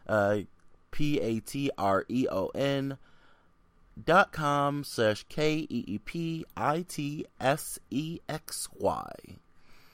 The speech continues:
Uh, you know, show your support of the show, of L T A Sex, of the work I do, of not wanting me to be dead, dead, dead broke.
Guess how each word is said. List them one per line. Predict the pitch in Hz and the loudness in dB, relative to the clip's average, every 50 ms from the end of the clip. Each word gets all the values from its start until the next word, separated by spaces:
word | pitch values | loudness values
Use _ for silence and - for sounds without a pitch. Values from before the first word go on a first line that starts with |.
| - - - - _ - _ - - | -20 -20 -20 -20 _ -20 _ -10 -4
Uh, | - 147 147 151 156 160 165 - - - - - _ _ _ _ _ | -2 0 0 0 0 -2 -6 -8 -14 -16 -18 -20 _ _ _ _ _
you | - 151 151 | -8 -6 -6
know, | 156 165 233 - _ - - - - - - - - - - | -6 -8 -10 -14 _ -20 -20 -20 -20 -20 -20 -20 -20 -16 -8
show | - - 170 160 | -2 2 2 4
your | 151 151 151 156 | 4 4 2 0
support | - 156 143 - - 160 151 151 151 | -2 -6 -4 2 4 6 6 6 4
of | 127 | 2
the | 110 117 | -2 -4
show, | - - - 165 160 160 160 160 160 151 | -4 -2 0 2 2 2 2 0 0 -2
of | 117 95 | -2 0
L | 101 90 | 0 -2
T | 98 - 101 73 78 | -2 -4 -6 -6 -6
A | - | -6
Sex, | - - 160 160 160 160 - - - 107 | -4 -2 0 0 0 0 -2 -6 -8 -8
of | 92 87 | -8 -6
the | 87 | -2
work | - 107 127 143 - | 0 2 2 2 0
I | 151 143 139 143 | -2 -2 -2 0
do, | 131 143 143 143 143 143 143 143 143 - - - - - - _ _ _ - - | 0 -2 -2 0 0 -2 -4 -4 -6 -10 -14 -20 -20 -20 -20 _ _ _ -6 -2
of | 98 104 95 95 | -2 -2 0 2
not | 104 107 117 104 | 2 2 2 2
wanting | 95 107 107 107 110 110 110 | 2 2 2 2 2 2 0
me | 110 104 | 0 0
to | 104 | -2
be | 92 104 101 | -2 -2 -4
dead, | 95 87 110 113 110 98 85 | -2 0 0 0 0 0 0
dead, | 110 110 104 92 85 | 0 0 0 0 0
dead | - 127 139 143 127 117 | 0 0 0 0 -2 -2
broke. | 135 147 147 143 143 143 135 - - - - - | 0 2 4 4 4 4 2 -2 -6 -14 -16 -16